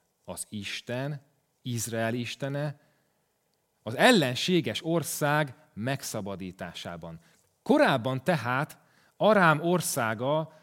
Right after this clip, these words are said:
háborúban állt egy másik országgal, és azt írja az ige, hogy a saját országának a szabadításában Naamánt használta fel Isten. Hogy van ez?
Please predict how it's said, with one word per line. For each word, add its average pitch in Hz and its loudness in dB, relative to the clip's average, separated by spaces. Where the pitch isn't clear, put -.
háborúban 139 4
állt 160 2
egy 139 2
másik 120 -2
országgal, 113 -4
és 135 -2
azt 247 0
írja 180 2
az 131 -2
ige, 160 0
hogy 135 -4
a 127 0
saját 208 4
országának 151 2
a 135 -6
szabadításában 139 2
Naamánt 135 4
használta 120 -2
fel 190 4
Isten. - -2
Hogy 220 -6
van 104 -6
ez? 85 -12